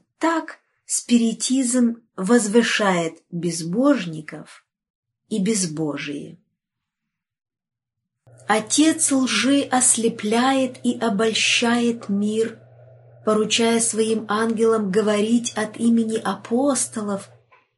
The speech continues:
и создавать видимость, будто сейчас они противоречат тому,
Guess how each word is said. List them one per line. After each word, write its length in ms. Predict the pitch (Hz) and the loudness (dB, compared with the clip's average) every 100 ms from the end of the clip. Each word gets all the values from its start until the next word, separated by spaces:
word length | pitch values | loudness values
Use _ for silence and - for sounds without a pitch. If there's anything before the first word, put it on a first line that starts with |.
| _ | _
и 100 | 240 | 2
создавать 600 | - 240 196 233 247 240 | 4 4 4 2 2 0
видимость, 520 | 214 233 233 233 196 | 0 2 4 2 2
будто 280 | 202 247 233 | -2 -2 -2
сейчас 680 | 233 240 226 - 247 240 - | 0 0 -2 -2 0 -2 -2
они 240 | 233 240 | 2 2
противоречат 1040 | 240 240 240 247 233 247 214 165 - 165 - | 2 -2 0 0 0 2 2 0 -4 -8 -6
тому, 480 | 185 180 214 247 | -4 -2 0 -2